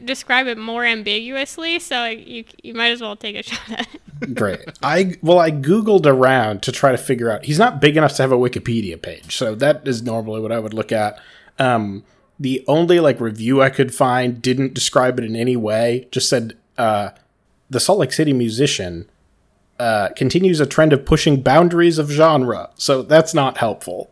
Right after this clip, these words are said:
Speaker 2: in terms of, uh, <laughs> describing it, but here we are. Uh, third, Cody, you at one point asked me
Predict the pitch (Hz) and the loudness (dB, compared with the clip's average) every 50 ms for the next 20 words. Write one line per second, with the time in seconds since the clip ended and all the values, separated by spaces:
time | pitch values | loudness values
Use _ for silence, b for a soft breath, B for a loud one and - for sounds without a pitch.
0 | _ _ - 165 143 135 123 - 127 123 117 113 113 110 107 104 101 87 98 98 | _ _ -4 -2 -2 -2 0 -2 -2 -4 -4 -6 -6 -6 -8 -8 -8 -8 -8 -8
1 | 92 87 85 - 123 - - - 107 - 78 76 - - - - - _ - 294 | -6 -6 -8 -8 -8 -8 -6 -6 -6 -6 -8 -14 -18 -20 -20 -20 -18 _ -8 -6
2 | 247 285 - - 240 - - - 131 117 104 95 80 69 - 135 139 - _ _ | -6 -6 -6 -10 -12 -16 -8 -4 -2 -2 -2 -4 -8 -10 -12 -14 -14 -16 _ _
3 | _ _ _ _ _ _ _ _ _ _ _ _ _ _ - - B B B B | _ _ _ _ _ _ _ _ _ _ _ _ _ _ -12 -12 B B B B
4 | B B B B B B - - 156 147 143 139 - - 220 220 185 117 95 - | B B B B B B 0 2 4 4 4 2 2 2 4 4 4 4 0 -4
5 | - - - - _ _ - - 165 - - 156 147 147 143 143 - 139 139 156 | -10 -16 -16 -18 _ _ -2 2 2 4 4 4 2 0 -2 -4 -6 -4 -2 2
6 | 165 170 170 160 143 135 131 135 143 143 131 131 - 147 135 131 123 - 127 127 | 4 4 4 4 2 -2 0 2 2 0 0 0 -2 -2 -2 -2 -4 -6 -8 -6
7 | 127 123 123 - - - - - - - 117 117 117 113 113 113 110 113 113 110 | -4 -4 -4 -4 -6 -8 -12 -14 -14 -8 -6 -4 -4 -2 -4 -4 -4 -4 -6 -6
8 | - b | -6 b